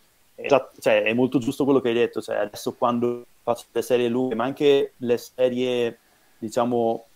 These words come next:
a più alta intensità di carico, in realtà l'approccio è completamente diverso, perché ti assicuro che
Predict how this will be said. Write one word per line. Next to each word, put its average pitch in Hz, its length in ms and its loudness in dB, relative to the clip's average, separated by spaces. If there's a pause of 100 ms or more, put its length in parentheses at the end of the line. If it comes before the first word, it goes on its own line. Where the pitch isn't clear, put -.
(200)
a 135 100 -6
più 123 180 -2
alta 123 180 0
intensità 113 400 -6
di 110 80 -6
carico, 113 800 -4
in 113 60 -8
realtà 120 580 -2
l'approccio 127 540 -4
è - 20 -14
completamente 110 640 -6
diverso, 107 480 -6
perché 107 440 -2 (300)
ti - 100 -4
assicuro 139 420 0
che 113 420 0